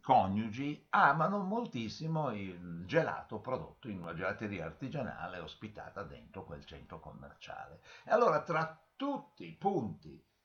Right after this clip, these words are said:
possibili di appuntamento, che sono tutti equilibri di Nash, ogni posto, eh, dove due si possono incontrare è un equilibrio di Nash, perché se siamo arrivati lì nessuno si pente di essere arrivato lì,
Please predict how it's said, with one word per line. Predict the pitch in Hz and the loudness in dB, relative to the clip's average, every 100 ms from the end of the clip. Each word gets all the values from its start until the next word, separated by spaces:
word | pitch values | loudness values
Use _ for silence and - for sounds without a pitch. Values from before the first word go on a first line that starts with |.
| _ | _
possibili | 110 107 - 196 165 92 78 71 73 - | -6 -4 -6 -4 -2 -2 -6 -8 -10 -14
di | 73 107 127 | -8 -4 -4
appuntamento, | - - 104 107 131 151 92 92 151 | -6 -6 -4 -2 0 0 -2 -4 -4
che | - | -4
sono | 135 196 151 - | -2 0 0 0
tutti | 254 196 - 87 | -2 -2 -4 -6
equilibri | 82 - 90 107 85 82 | -6 -6 -2 -2 -2 -4
di | 76 | -4
Nash, | 78 69 - - - 143 - - _ | -4 -6 -6 -8 -4 -4 -6 -18 _
ogni | 175 180 160 117 - | 6 6 6 2 0
posto, | 156 139 - - 110 104 - - - | 4 4 2 -4 0 0 -2 -14 -14
eh, | - | -8
dove | 104 117 101 98 | 0 0 0 0
due | 156 117 | 0 0
si | 104 - | -4 -2
possono | 117 127 110 | -2 -2 -4
incontrare | 107 117 131 127 98 | -2 0 8 8 8
è | |
un | 95 | 2
equilibrio | 90 101 139 101 | -4 -6 -6 -4
di | 90 | -4
Nash, | 131 113 87 | 0 0 0
perché | - - 101 | -6 -10 -10
se | 85 | -10
siamo | 98 147 139 104 | -4 2 2 2
arrivati | 101 113 - 101 | 2 2 2 -2
lì | 151 | -4
nessuno | 113 95 - 160 110 | -4 -6 -6 -4 -4
si | 104 104 | -4 -6
pente | - 123 104 98 87 | 0 0 0 -2 -6
di | 82 82 | -8 -8
essere | 82 - 82 | -8 -10 -10
arrivato | 71 71 71 73 71 85 | -10 -12 -10 -10 -10 -10
lì, | 82 67 95 | -8 -8 -12